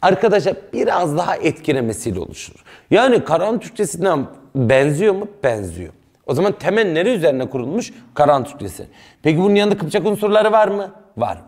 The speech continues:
Oğuz unsurları var mı? Var. Hah, işte o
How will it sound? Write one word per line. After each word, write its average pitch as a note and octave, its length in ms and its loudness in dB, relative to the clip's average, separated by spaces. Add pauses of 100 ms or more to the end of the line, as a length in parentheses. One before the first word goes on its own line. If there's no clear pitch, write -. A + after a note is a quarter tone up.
(120)
Oğuz F3 300 2
unsurları G#3 520 2
var G3+ 160 4
mı? G#3 180 -4
Var. C3+ 120 -10 (220)
Hah, B3+ 160 0 (480)
işte - 280 -8
o E3 320 -2